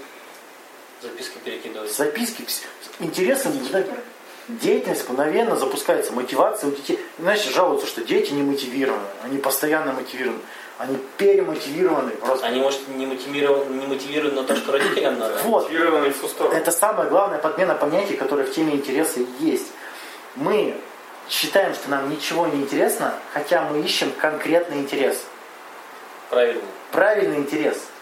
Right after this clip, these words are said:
Speaker 2: Нам всегда что-то интересно. Нам всегда куда-то прет. Но мы блокируем это, потому что это неправильно,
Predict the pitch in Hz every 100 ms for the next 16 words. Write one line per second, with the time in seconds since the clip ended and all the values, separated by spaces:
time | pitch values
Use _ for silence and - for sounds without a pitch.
0 | - - - - - - - - - -
1 | - - - - 135 170 160 - 156 139
2 | 160 - - 143 151 147 151 156 143 -
3 | 95 - - - 127 139 - - - -
4 | 147 151 151 156 151 - 160 - 120 131
5 | 175 180 131 143 214 214 135 104 - -
6 | - - - 233 - - 135 131 -